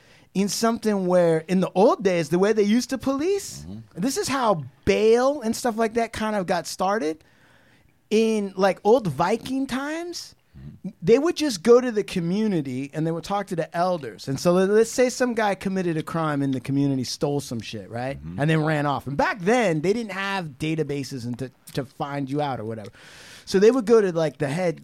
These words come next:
Speaker 1: people in the, in the village and say, "Look, we're gonna charge everyone in the village with a piece of this crime. You're gonna have to pay back, you know, a tenth or whatever, or you can go and get that guy and bring him to us."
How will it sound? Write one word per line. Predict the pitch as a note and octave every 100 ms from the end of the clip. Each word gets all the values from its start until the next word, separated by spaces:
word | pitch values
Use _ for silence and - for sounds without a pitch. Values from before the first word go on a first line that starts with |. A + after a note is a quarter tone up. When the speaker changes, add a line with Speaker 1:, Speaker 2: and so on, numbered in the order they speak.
| -
Speaker 1:
people | - G3 E3 D#3+
in | D3+
the, | C3+ D3+
in | D3+
the | B2+
village | C3+ G3+ D3+ C3+
and |
say, | C3 C#3+
"Look, | E3+ F3 - _ _ _ _ _ _ _ _ _ _ -
we're | D3+
gonna | F3+ F3
charge | - D#3+ C#3 G#3+
everyone | A#3 C4+ A#3
in | F3
the | B2+
village | B2 F4+ F#3+ - - - _
with | D#3+ D#3
a |
piece | C3+ G#3+ -
of | D3+
this | D3
crime. | - C#3+ A#2 C#3+ E3 C#3
You're | D3+
gonna | E3
have | D#3+
to | C3+
pay | D#3 F3+
back, | E3+ F3 - _ _ _ _
you | E3 E3
know, | C#3
a |
tenth | B2 - G#3 F#3 - - _ -
or | C#3
whatever, | D#3 G3+ F3+ D3 - _ _ _ _ _ -
or | C4+ A#3 F#3
you | E3 F#3
can | G3
go | F#3 F3+ D#3+ D3 - _ _ _ -
and | D#3
get | C#3 D#3+
that | A2+ A2+
guy | G2 F#2 - _ -
and | C3+
bring | C#3 C3
him | A#2+ A2 -
to | C3+
us." | - - -